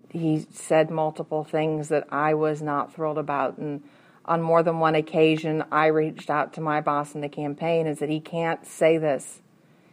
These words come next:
He can't say these things. I understand what he's trying to, to communicate, but he can't say these things."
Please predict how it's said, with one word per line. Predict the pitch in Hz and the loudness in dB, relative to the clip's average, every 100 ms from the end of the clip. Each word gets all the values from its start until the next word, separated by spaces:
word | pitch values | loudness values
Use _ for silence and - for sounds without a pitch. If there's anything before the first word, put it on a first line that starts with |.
| _ | _
He | 175 | -8
can't | - - 190 185 - | -8 -4 0 0 0
say | - 175 170 | 2 2 4
these | 170 156 | 0 -2
things. | - 156 156 | -4 -2 0
I | 147 - | 0 2
understand | 185 185 180 - 180 170 | 0 2 0 -2 -4 -2
what | 165 | -4
he's | 165 156 | -6 -8
trying | 175 165 170 165 | -6 -4 -2 -2
to, | 165 156 - - _ - | -2 -2 -8 -20 _ -2
to | - | -2
communicate, | - 175 180 170 175 160 170 | -2 -2 -2 -2 -2 -2 -2
but | |
he | 160 | -4
can't | 160 - 185 175 - | -4 -4 -2 -2 -2
say | - 165 | 0 0
these | 160 151 151 | 0 -4 -6
things." | - 139 - - - | -6 -6 -8 -14 -20